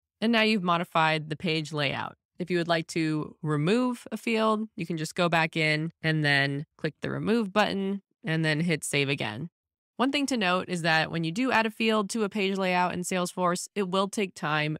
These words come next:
for those changes to take effect. So if I were to go back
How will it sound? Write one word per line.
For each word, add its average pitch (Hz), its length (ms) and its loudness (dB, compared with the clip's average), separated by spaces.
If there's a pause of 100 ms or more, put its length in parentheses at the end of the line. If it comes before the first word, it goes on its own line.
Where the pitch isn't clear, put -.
(160)
for 160 160 2
those 156 280 -2
changes 147 480 -4
to 156 140 -6
take - 220 -2
effect. - 520 -4 (320)
So 165 200 -2
if 156 80 -8
I 170 120 4
were 165 120 -2
to 160 80 -2
go 156 140 -2
back 147 380 0